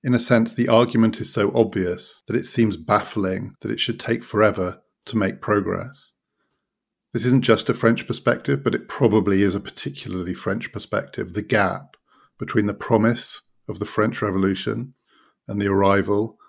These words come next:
of female emancipation is too long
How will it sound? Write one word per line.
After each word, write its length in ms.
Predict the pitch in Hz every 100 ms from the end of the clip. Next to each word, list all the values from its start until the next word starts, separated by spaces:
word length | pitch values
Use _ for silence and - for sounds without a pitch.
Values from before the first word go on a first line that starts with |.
| _ -
of 80 | -
female 340 | 110 98 95
emancipation 960 | 95 95 - 98 107 95 - 104 101 - _ _ _ _
is 120 | 127
too 300 | - - 127
long 580 | 101 101 92 85 101 -